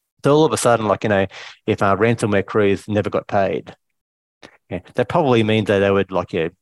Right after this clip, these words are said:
be a little bit less interested in investing their, their precious time. Uh, yeah, if all of a sudden it was much, much, you know, harder for, like, um, you know, to, to, for attackers to attack us, uh,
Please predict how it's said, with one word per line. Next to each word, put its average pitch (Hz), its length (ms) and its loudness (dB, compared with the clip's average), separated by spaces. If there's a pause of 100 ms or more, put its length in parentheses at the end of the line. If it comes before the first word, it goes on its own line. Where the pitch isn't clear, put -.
be 113 140 2
a 92 40 -2
little 131 200 2
bit 107 140 -2
less 98 180 -2
interested 101 320 -4
in 92 60 0
investing 92 380 -2
their, 85 120 -2
their 87 140 -2
precious - 360 -4
time. 92 440 -4 (580)
Uh, 90 220 -2 (260)
yeah, 92 140 2 (280)
if - 160 -2
all 143 140 4
of 120 60 2
a 107 60 0
sudden 113 200 0
it 104 60 -4
was - 140 -4
much, 98 200 -2
much, 98 240 -2
you 101 60 0
know, 87 100 -2
harder 110 560 -2 (320)
for, 101 100 -6
like, 92 240 -2
um, 87 340 -2
you 95 80 -4
know, 87 200 -2 (360)
to, 107 140 -6
to, 95 380 -2
for 104 100 0
attackers - 380 -4
to 98 60 -2
attack 90 320 -2
us, - 300 -6 (420)
uh, 92 160 -2